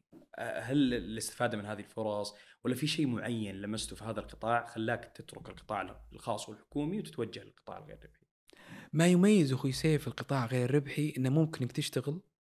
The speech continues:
Speaker 2: في عملك ثمانية عشر ساعة، تسعة عشر ساعة، وما تحس بتعب. لأن في النهاية أنت ترى أثر،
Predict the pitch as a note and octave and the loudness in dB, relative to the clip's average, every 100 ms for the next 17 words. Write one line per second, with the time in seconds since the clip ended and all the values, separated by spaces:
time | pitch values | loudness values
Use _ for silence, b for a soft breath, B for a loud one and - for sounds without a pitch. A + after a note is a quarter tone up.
0 | _ _ B2 C3 D3+ D#3 E3+ D#3 - - | _ _ 0 4 6 6 2 -2 -14 -2
1 | C3 B2 B2+ A2 - G#2+ G#2 G#2+ - _ | -2 0 -2 -4 -6 -6 -8 -10 -16 _
2 | - B2+ - - - G#2+ G2+ G#2+ _ b | -10 -8 -8 -6 -6 -4 -8 -10 _ b
3 | b - E3+ - - A#2+ - - - - | b 2 2 2 -4 -6 -8 -12 -16 -20
4 | _ _ _ b b b - E3 E3 E3+ | _ _ _ b b b 4 6 8 8
5 | G#3+ A#3 - F#3+ F#3 F3 F3+ C3 E3 F3 | 8 8 6 2 2 2 2 0 -2 -2
6 | C#3+ D3+ | -4 -4